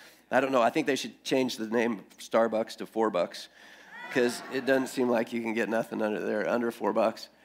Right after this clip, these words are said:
Anyway, um, so here we are. Uh, so one thing that we've got that when we look at the Bible is that we see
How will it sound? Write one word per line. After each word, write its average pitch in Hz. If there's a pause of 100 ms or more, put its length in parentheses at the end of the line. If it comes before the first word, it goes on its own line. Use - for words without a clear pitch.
(220)
Anyway, 151 (480)
um, 135 (500)
so 175
here 160
we 185
are. 151 (540)
Uh, 135 (320)
so 196
one 247
thing 277
that 220
we've 185
got 143
that 143
when 160
we 170
look 170
at 165
the 135
Bible 160
is 151
that 143
we 151
see 165